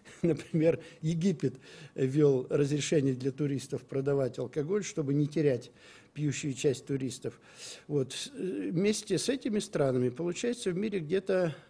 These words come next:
два с половиной, три миллиарда людей вообще не знают, что такое алкоголь и зачем его нужно употреблять. Эти факты полностью в пух и прах разбивают расхожее мнение, которое навязывает алкогольная мафия о том, что якобы закреты-,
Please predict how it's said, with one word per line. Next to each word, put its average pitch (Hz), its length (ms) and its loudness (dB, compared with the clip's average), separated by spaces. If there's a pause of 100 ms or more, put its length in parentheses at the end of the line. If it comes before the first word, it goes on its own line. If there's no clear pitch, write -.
два 165 280 -2
с - 60 -10
половиной, 165 580 0
три 170 280 -4
миллиарда 165 640 2
людей 160 400 -2
вообще 156 400 -2
не 180 140 -2
знают, 165 340 -4
что 156 220 -10
такое 147 380 -4
алкоголь 147 520 -4 (520)
и 139 180 2
зачем 147 420 -2
его 147 300 0
нужно 139 400 -2
употреблять. 135 840 -6 (480)
Эти 185 420 2
факты 160 540 0 (220)
полностью 185 640 2
в 143 140 -14
пух - 280 -6
и 180 40 -4
прах 180 380 -2
разбивают 156 760 4 (180)
расхожее 151 580 0
мнение, 143 440 4
которое 139 420 0
навязывает 135 600 2
алкогольная 143 600 0
мафия 156 360 -2
о 123 40 -6
том, 131 220 -2
что - 160 -4
якобы 139 400 0
закреты-, 151 500 -6